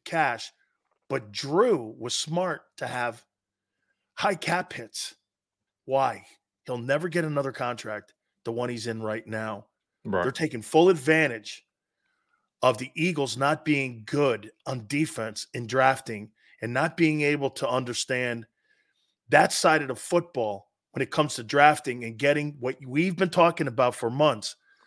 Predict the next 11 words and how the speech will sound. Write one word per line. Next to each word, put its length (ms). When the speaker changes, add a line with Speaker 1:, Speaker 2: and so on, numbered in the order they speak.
Speaker 1:
about 280
the 80
rookie 400
latitude 600
you 80
get. 300
They 140
throw 260
money 380
after 260
money. 460